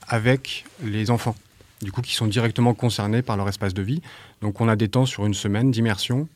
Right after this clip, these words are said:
où on travaille avec eux sur leurs besoins, leurs attentes, les possibilités.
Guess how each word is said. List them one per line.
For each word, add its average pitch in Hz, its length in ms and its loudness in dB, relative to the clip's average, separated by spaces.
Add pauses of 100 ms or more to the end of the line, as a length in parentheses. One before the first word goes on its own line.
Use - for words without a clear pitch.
(120)
où 98 80 -2
on 98 80 0
travaille 104 260 2
avec 92 260 0
eux 120 140 2
sur 117 320 -4
leurs 95 160 -2
besoins, 98 460 -2
leurs 98 180 0
attentes, 101 480 -4
les 104 80 -6
possibilités. 101 760 -4